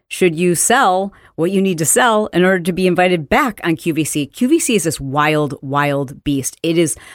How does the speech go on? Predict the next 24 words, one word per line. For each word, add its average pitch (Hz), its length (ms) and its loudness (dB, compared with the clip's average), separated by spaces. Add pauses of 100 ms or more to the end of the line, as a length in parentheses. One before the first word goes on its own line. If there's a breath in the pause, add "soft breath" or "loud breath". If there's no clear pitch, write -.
live. 160 580 0 (120)
It's 170 220 -2
never 185 380 4
recorded. 151 580 0
If 160 180 -6
you 185 120 2
mess 208 280 2
up, 208 280 0 (240)
too 226 180 -2
bad. 156 380 0 (120)
It 175 100 0
was 156 180 -4
live 151 260 0
T 156 140 -2
V. 120 280 -6 (560)
If 165 220 0
you're 202 260 4
on 226 220 0
T 226 180 -2
V 208 240 0
and 185 120 2
you 151 80 0
freeze 208 420 0
up, 196 240 0